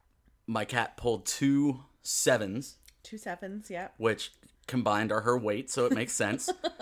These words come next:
Speaker 1: Um, and pretty much what we discovered is my cat has, uh, a very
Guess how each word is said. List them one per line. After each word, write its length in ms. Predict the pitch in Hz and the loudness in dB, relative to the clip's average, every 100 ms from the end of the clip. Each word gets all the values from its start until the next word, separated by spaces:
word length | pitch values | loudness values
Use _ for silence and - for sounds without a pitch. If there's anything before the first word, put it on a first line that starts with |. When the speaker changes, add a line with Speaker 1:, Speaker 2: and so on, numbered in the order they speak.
| 392 - | -10 0
Speaker 1:
Um, 420 | 113 110 107 110 127 | 4 6 6 4 0
and 100 | 123 | 4
pretty 220 | 160 165 | 6 8
much 220 | 151 135 | 6 6
what 120 | 143 | 2
we 80 | 127 | 2
discovered 440 | 123 - 113 104 104 | -2 0 0 0 -4
is 140 | 95 | -4
my 100 | 101 | -6
cat 320 | - 110 - | -4 -4 -2
has, 480 | 110 107 101 98 - - 98 _ _ _ - | -2 0 0 -4 -8 -20 -20 _ _ _ -4
uh, 500 | 113 104 101 95 95 - _ _ _ _ _ _ _ _ _ | 0 0 0 -4 -6 -10 _ _ _ _ _ _ _ _ _
a 80 | 143 | 2
very 460 | 120 139 156 147 | 4 6 6 4